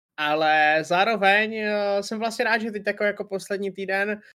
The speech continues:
předtím, než se jako všechno vlastně začne směřovat k těm čtyřem dnům, protože to je taky jako zajímavá věc, že to budou už, že vlastně jednak, že celé M Č R nebude v Brně, jednak, že budou čtyři dny skupiny, k formátu se možná pak dostanem.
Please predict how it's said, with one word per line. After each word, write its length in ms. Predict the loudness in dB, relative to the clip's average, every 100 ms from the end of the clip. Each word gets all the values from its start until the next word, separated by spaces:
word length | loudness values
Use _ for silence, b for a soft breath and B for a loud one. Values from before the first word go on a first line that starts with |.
| _ _
předtím, 440 | -6 -6 -6 -6 -4
než 160 | -4
se 120 | -4
jako 220 | -4 -4 -10
všechno 360 | -12 -12 -8
vlastně 280 | -6 -6 -8
začne 260 | -8 -8 -8
směřovat 420 | -6 -4 -4 -4
k 20 |
těm 140 | -8
čtyřem 400 | -10 -8 -2 -2
dnům, 280 | -2 -2 -2
protože 340 | -4 -10 -10 -6
to 80 |
je 60 | -6
taky 240 | -6 -6
jako 200 | -6 -6
zajímavá 420 | -8 -8 -8 -4 -2
věc, 160 | -4
že 60 | -8
to 100 | -8
budou 180 | -8 -8
už, 80 | -12 _ _ _ _
že 60 | -6
vlastně 340 | -6 -6 -8
jednak, 300 | -6 -4 -4
že 80 | -6
celé 240 | -6 -2
M 120 | -2 -4
Č 160 | -8 -8
R 60 |
nebude 360 | -8 -6 -6 -6
v 60 |
Brně, 240 | -6 -8 -6
jednak, 400 | -6 -4 -6 -6
že 100 | -8
budou 260 | -6 -6
čtyři 340 | -8 -6 -2 -2
dny 180 | -4 -14
skupiny, 560 | -16 -14 -8 -6 -6
k 100 | -8
formátu 400 | -10 -8 -8 -8
se 140 | -14 -16
možná 300 | -12 -8 -8
pak 200 | -6 -8
dostanem. 540 | -12 -14 -12 -12 -14